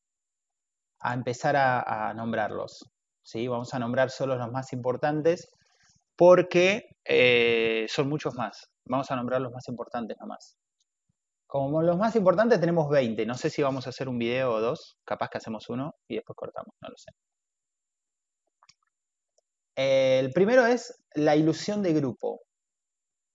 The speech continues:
Voy a leer primero el ejemplo y luego la definición.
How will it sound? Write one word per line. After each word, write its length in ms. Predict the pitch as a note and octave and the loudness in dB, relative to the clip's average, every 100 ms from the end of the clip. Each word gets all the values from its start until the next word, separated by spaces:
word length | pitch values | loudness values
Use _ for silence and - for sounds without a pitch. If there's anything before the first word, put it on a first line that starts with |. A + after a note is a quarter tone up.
| _ _ _ _ _ _ _ _ - | _ _ _ _ _ _ _ _ -2
Voy 240 | D#3 G3+ | 0 4
a 60 | F#3 | 6
leer 180 | E3+ | 6
primero 280 | E3+ D#3+ E3 | 4 0 2
el 60 | D3 | 0
ejemplo 440 | B2+ D#3 D#3+ D#3+ | -2 -6 -4 -4
y 40 | C#3 | -2
luego 240 | B2+ C3 | -2 0
la 100 | A#2+ | 0
definición. 600 | A2+ - A2 G#2+ - G2 | -2 -6 -10 -10 -14 -16